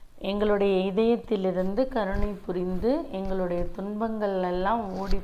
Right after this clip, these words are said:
போற மாதிரி செஞ்சு அருள் புரிவாயாக" அப்படின்னு கேக்குறாரு. பாடல். அதிரும் கழல் பணிந்து உன் அடியேன், உன் அபயம் புகுவது என்றும் நிலை காண,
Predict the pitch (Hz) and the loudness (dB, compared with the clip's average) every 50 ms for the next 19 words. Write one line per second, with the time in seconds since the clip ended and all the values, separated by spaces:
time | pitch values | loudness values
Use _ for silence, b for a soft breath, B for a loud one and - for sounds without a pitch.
0 | - - 185 185 180 175 175 175 175 175 175 185 180 196 196 190 - - 208 180 | 0 -4 -4 -4 -4 -4 -4 -4 -6 -4 -6 -6 -8 -8 -8 -10 -12 -10 -4 -4
1 | 185 175 165 214 277 392 - B B B B B B - - 196 196 202 214 196 | -2 -2 -2 -4 -4 -6 -6 B B B B B B -2 -2 0 2 2 0 -2
2 | - - - 185 180 175 175 165 165 160 160 160 160 - - 180 175 170 175 - | -4 -4 -2 0 2 2 2 2 2 0 -2 -2 -4 -4 -4 -2 -2 -2 -2 -4
3 | 175 170 175 175 180 180 - - 170 160 - 170 165 160 160 156 151 170 208 277 | -4 -4 -4 -4 -4 -6 -4 -6 -6 -6 -6 -6 -4 -4 -4 -4 -4 -2 -2 -2
4 | 349 349 - - B B B B B B B B B - - - - 196 196 190 | -2 -4 -8 -16 B B B B B B B B B -20 -20 -4 0 2 4 4
5 | 180 175 180 214 285 349 - B B B B B B B - 185 185 185 180 220 | 4 2 2 2 0 0 -2 B B B B B B B -2 0 0 0 2 0
6 | 226 220 254 285 349 370 - - - 190 175 170 170 185 202 247 277 277 - - | 2 2 2 2 2 -2 -4 0 2 2 2 4 2 4 4 4 2 0 -4 -10
7 | - - - 185 180 180 180 180 180 180 175 170 170 190 240 302 349 359 - - | -10 0 2 2 2 2 0 0 -2 -2 -2 -2 0 2 2 2 2 0 -4 -8
8 | - - - 190 190 190 202 226 269 294 277 - - - 175 175 170 180 185 185 | -16 -14 -8 -6 -4 -4 -2 0 -2 -2 -2 -4 -4 -4 -2 -2 -2 -2 -4 -2
9 | 175 175 170 165 165 180 233 302 359 359 B B B B B B B - - 196 | -2 -2 -2 0 0 0 -2 -2 -4 -6 B B B B B B B -12 -8 -6
10 | 202 214 247 285 285 277 - - 180 180 170 185 214 226 240 262 294 302 311 285 | -2 -2 -2 -2 -4 -6 -2 -2 0 0 2 0 0 2 2 2 2 2 0 -2
11 | - - - 202 190 - - 233 226 220 220 220 208 185 226 269 294 311 277 190 | -2 -6 -6 -6 -6 -4 -2 -2 0 0 0 0 0 0 -2 -2 -2 -2 -4 -2
12 | 180 180 185 185 180 175 214 254 285 302 285 208 190 185 180 180 190 208 240 233 | -2 -2 -2 -4 -6 -4 -4 -4 -4 -4 -4 -4 -2 -2 0 0 0 0 -2 -4
13 | - - - 185 170 165 165 165 160 160 170 190 254 311 | -6 -4 -2 0 0 0 -2 -2 -4 -4 -2 -2 -2 -4